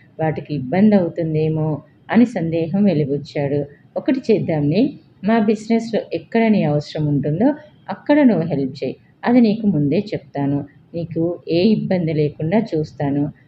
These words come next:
మీ మేనేజ్‌మెంట్‌తో కూడా మాట్లాడతాను. మీ డైరెక్టర్ ఒకతను నాకు బాగా క్లోజ్. అతని రిక్వెస్ట్ మీదే మీకు మా కంపెనీ సాఫ్ట్‌వేర్ ఆర్డర్ ఇచ్చాము. మీ కంపెనీకి వచ్చినందువల్ల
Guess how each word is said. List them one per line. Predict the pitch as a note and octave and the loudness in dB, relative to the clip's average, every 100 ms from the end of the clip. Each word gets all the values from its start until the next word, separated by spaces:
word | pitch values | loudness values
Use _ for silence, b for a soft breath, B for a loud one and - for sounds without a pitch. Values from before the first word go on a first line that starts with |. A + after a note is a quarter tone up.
| b | b
మీ | B3+ D#4+ | 4 4
మేనేజ్‌మెంట్‌తో | C#4+ B3 B3+ B3+ G#3+ F3 E3 D#3 | 4 6 4 2 0 -4 -4 -6
కూడా | D#3 D#3 G#3+ | -4 0 2
మాట్లాడతాను. | G3+ D3+ - C#3 C3 D#3 C#3+ C#3+ D3 B B - | 2 -2 -4 -6 -6 -6 -4 -4 -6 B B -6
మీ | E3 D#3 | -4 0
డైరెక్టర్ | D3 D3+ A#3+ - C#4 | 0 0 0 2 2
ఒకతను | A3+ F#3 D3 F3 F#3+ | 2 0 -4 0 2
నాకు | A3+ G3 D#3+ | 2 2 -4
బాగా | B2+ C#3+ D3 G3+ | -4 -4 0 0
క్లోజ్. | G#3 D3+ C#3+ - b b _ - | 0 -2 -4 -6 b b _ -2
అతని | G3+ C4+ | 4 6
రిక్వెస్ట్ | A#3 G#3 A3 C4 - A3+ | 6 2 0 -2 0 0
మీదే | F3+ D#3 A3 | 0 2 2
మీకు | E3 C#3+ E3 | 0 -2 -4
మా | D#3 | -6
కంపెనీ | - D#3 D#3 F#3 G3+ | -4 -6 -4 0 0
సాఫ్ట్‌వేర్ | G3+ D#3+ D#3+ - F3 F3+ | 0 -6 -6 -4 -2 -2
ఆర్డర్ | E3 - D3+ | -4 -4 -4
ఇచ్చాము. | C#3 - C#3+ C#3+ D3 - b b b b _ _ _ - b b b - | -4 -4 -4 -2 -4 -6 b b b b _ _ _ -20 b b b 0
మీ | G#3+ B3+ | 4 4
కంపెనీకి | B3+ G#3+ A3+ C#4 C4 A3+ | 4 2 4 6 6 4
వచ్చినందువల్ల | E3+ - F3 E3+ D#3+ D#3 D3 | 0 -2 -6 -4 -2 0 0